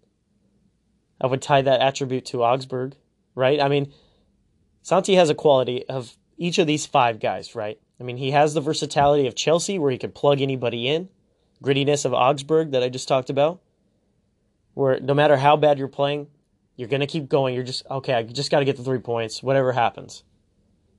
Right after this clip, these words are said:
It's, all of us have that, I'm sure, in the league to a certain degree, but it's the way they go about it that makes them really good with it. Top offense, Leon's got that.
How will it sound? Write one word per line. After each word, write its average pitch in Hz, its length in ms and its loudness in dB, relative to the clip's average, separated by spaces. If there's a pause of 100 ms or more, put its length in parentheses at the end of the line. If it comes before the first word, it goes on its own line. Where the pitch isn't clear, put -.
(140)
It's, - 140 -10
all 170 260 6
of 220 80 2
us 165 120 0
have 151 340 2
that, 165 300 0 (240)
I'm 131 160 -6
sure, 143 320 -2
in 147 80 0
the 147 100 0
league 160 380 -2 (400)
to 147 120 -4
a 135 40 0
certain 147 260 0
degree, 131 500 -4 (300)
but - 80 2
it's 143 140 -4
the 147 80 0
way 139 160 4
they 143 100 4
go 127 180 0
about 113 360 0
it 165 200 -4
that 139 140 -2
makes 123 240 -8
them 117 180 -8
really 110 220 -4
good 101 240 -4
with 104 200 -10
it. - 140 -10 (840)
Top 131 240 2
offense, 151 640 2 (260)
Leon's 110 360 -10
got 117 240 -4
that. 120 280 2